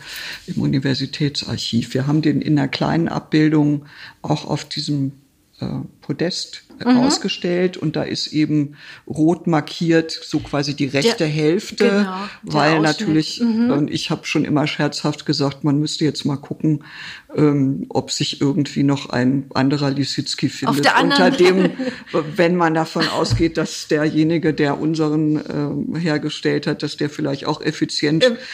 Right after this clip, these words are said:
Speaker 1: mit
Speaker 2: ja.
Speaker 1: seinem Material gearbeitet hat, dass da vielleicht die
Speaker 2: Da,
Speaker 1: andere Hälfte
Speaker 2: ja,
Speaker 1: auch noch irgendwo
Speaker 2: ja.
Speaker 1: rumschwirrt, ne?
Speaker 2: Genau,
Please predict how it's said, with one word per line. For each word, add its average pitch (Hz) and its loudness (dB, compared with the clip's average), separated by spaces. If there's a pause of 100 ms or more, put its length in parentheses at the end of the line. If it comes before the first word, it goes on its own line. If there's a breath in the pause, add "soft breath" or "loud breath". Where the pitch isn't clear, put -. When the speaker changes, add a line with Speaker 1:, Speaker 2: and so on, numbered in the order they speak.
Speaker 1:
mit 254 4
Speaker 2:
ja. 233 6
Speaker 1:
seinem 170 4
Material 165 4
gearbeitet 175 2
hat, - 0
dass 151 0
da 160 0
vielleicht 160 -2
die 226 4
Speaker 2:
Da, 226 2
Speaker 1:
andere 156 2
Hälfte 233 2
Speaker 2:
ja, - -2
Speaker 1:
auch 170 -2
noch 160 -2
irgendwo 240 2
Speaker 2:
ja. - 2
Speaker 1:
rumschwirrt, - 0
ne? 143 -2
Speaker 2:
Genau, 208 0